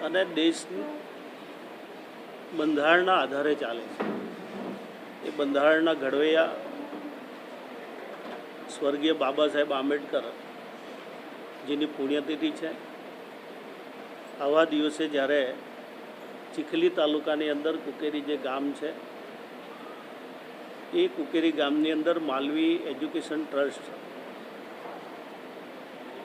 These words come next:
ખૂબ સારી રીતે એ સંસ્થા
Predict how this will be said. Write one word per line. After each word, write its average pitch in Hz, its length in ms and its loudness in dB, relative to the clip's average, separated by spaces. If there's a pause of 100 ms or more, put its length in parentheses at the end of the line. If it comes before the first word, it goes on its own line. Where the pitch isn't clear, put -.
(840)
ખૂબ 185 300 2
સારી 156 440 2
રીતે 156 260 2 (100)
એ 160 120 0
સંસ્થા 135 640 0